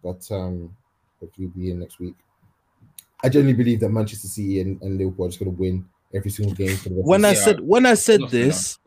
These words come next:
Speaker 3: else.
Speaker 2: how many, when I said this on that, um, during the international break, and you guys looked at me like I'm crazy.
Speaker 1: Nah,
Speaker 2: I
Speaker 1: you
Speaker 2: told you
Speaker 1: yeah,
Speaker 2: lot.
Speaker 1: yeah, it's true, it's true,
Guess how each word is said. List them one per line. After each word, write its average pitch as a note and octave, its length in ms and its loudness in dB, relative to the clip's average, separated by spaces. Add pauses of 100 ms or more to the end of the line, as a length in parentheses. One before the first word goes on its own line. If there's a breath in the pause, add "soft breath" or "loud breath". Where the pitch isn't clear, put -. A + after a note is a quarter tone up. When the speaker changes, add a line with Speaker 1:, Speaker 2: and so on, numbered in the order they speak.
Speaker 3:
else. C3+ 160 2
Speaker 2:
how A3 120 6
many, A#3 320 6
when F#3 300 2
I A#3 80 6
said G3+ 300 0
this D3+ 260 -2
on D#3+ 280 -2
that, F3 200 0
um, C#3+ 380 -2 (120)
during E3+ 200 0
the D#3 80 -4
international D3+ 400 -4
break, B2 400 -6
and B2+ 160 -2
you C#3 80 -2
guys B2+ 320 -2
looked C3+ 240 -6
at A2 100 -8
me A#2 120 -8
like A2+ 180 -10
I'm A2 80 -10
crazy. G#2+ 480 -10
Speaker 1:
Nah, C3+ 340 4
Speaker 2:
I - 100 4
Speaker 1:
you - 120 0
Speaker 2:
told E4 260 6
you A#3+ 140 2
Speaker 1:
yeah, A3+ 60 4
Speaker 2:
lot. D3 260 2
Speaker 1:
yeah, A2+ 100 0
it's - 180 -10
true, A2+ 300 -2
it's G#2+ 140 -12
true, A#2 160 -6